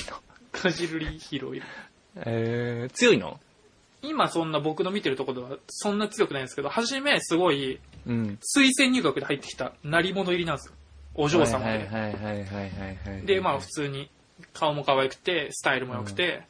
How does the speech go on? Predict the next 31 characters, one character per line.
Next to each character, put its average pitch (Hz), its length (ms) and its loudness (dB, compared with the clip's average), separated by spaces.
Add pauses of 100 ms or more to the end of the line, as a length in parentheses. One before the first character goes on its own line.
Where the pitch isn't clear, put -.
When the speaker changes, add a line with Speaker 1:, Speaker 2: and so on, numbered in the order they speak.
(180)
Speaker 1:
う 117 60 -6
ん。 - 20 -2
あ 110 60 0
あ。 104 60 0
Speaker 2:
身 131 120 -4
長 127 120 -8
も 131 80 -14
高 123 220 -10
く - 80 -20
て - 100 -14
み - 60 -18
た - 80 -18
い - 40 -18 (800)
な。 127 60 -10
Speaker 1:
あ 113 460 -2
あ。 - 20 0
Speaker 2:
で、 175 120 4
能 220 180 8
力 143 180 4
も 135 80 2
結 143 200 0
構 131 160 0
強 160 340 4
い 135 40 -2
ん 123 60 -6
で 120 60 -12
す - 80 -16
け 131 80 -6
ど、 127 280 -2 (300)
Speaker 1:
う - 40 -6
ん。 113 300 -2